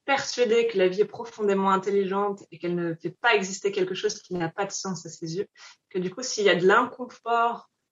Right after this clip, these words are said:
dans notre passé, s'il y a des douleurs, des traumatismes, c'est qu'il y a un sens qui est important pour elle, hein, dans sa vision à elle. Il y a vraiment un sens pour nous faire grandir et pour nous pousser à réaliser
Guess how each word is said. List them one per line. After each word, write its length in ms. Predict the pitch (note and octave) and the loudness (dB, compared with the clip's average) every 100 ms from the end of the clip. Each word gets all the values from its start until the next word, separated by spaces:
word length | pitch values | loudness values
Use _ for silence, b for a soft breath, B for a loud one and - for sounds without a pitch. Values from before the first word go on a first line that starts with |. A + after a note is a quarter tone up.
| _ _ F3 | _ _ -6
dans 80 | |
notre 180 | F#3 F#3+ | -4 -2
passé, 300 | E3 F3 A3+ | -2 -2 -2
s'il 180 | A3+ F#3 | 2 4
y 40 | |
a 40 | E3 | 4
des 160 | D#3+ | 4
douleurs, 560 | E3 G3 A3 G3 G3+ G3 | 2 2 4 4 4 4
des 100 | E3+ | 0
traumatismes, 960 | - A3 G#3+ G#3 - A3+ - G3+ E3 D#3+ _ _ _ _ _ _ _ _ | -6 -4 -4 -4 -8 -12 -8 -4 -4 -6 _ _ _ _ _ _ _ _
c'est 160 | - F#3 | -8 -2
qu'il 100 | F3+ | -2
y 40 | |
a 40 | |
un 80 | E3+ | -2
sens 500 | F3 - A3 G#3 - _ _ _ | -2 0 0 0 -4 _ _ _
qui 80 | F3+ | -2
est 20 | |
important 500 | D#3+ E3+ E3 G#3 G#3+ | -2 -4 -8 -6 -6
pour 220 | G3+ D#3+ | -6 -4
elle, 180 | G3 G#3 | -2 0
hein, 120 | F#3+ | 0
dans 120 | F3+ | -2
sa 140 | E3 E3+ | -4 -8
vision 300 | E3 F3 F3+ | -8 -6 -4
à 80 | E3 | -4
elle. 160 | F#3 | -4
Il 60 | F3 | -4
y 20 | |
a 60 | D#3 | -6
vraiment 260 | D#3 F#3+ | -6 -4
un 100 | F3+ | -6
sens 300 | D#3 - G#3 | -6 -8 -8
pour 160 | G3+ F3+ | -8 -10
nous 80 | E3 | -8
faire 160 | E3+ | -8
grandir 480 | D3+ E3+ F3+ F3+ G#3+ G#3+ B B - | -8 -6 -4 0 -2 -4 B B -12
et 80 | E3 | -10
pour 120 | F3+ | -6
nous 140 | F3+ | -8
pousser 220 | E3 E3 A3 | -6 -4 0
à 160 | G3 | 0
réaliser 880 | D#3 D#3+ F#3 F3+ E3+ E3 G3 G#3 D#3+ | -2 -2 0 2 0 0 2 2 0